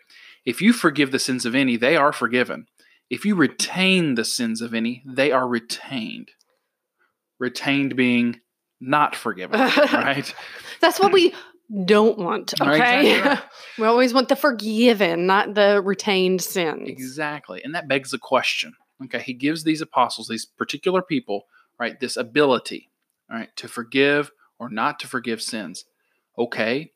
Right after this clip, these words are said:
Speaker 1: in order for somebody, in order for an apostle to forgive or not to forgive sins, that's a judgment call, right? In order to make a good judgment,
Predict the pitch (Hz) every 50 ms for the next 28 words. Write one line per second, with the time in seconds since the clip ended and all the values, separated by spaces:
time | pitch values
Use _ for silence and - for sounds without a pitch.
0 | _ _ _ _ _ _ - 151 135 139 151 185 196 202 190 - 160 135 - -
1 | 131 120 110 104 - - 98 - 131 139 147 165 180 185 185 - - 147 131 117
2 | - - - 110 110 110 - - 98 110 147 - _ _ _ _ _ _ _ _
3 | _ _ - - 147 - - - 120 113 113 123 120 113 110 110 113 120 - -
4 | - 120 117 117 113 127 160 170 - - 156 - 127 113 - 95 87 - - -
5 | - 76 78 80 107 - - - _ _ _ _ _ _ _ - 151 165 - -
6 | 131 - 143 147 156 139 - 123 95 - - - 98 - 69 - 110 120 151 196
7 | 226 - - _ _ _ _ _ _ _ _ _ - 120 123 151 185 190 160 147
8 | 143 151 156 147 151 117 113 117 110 110 - 147 160 170 160 - 135 120 113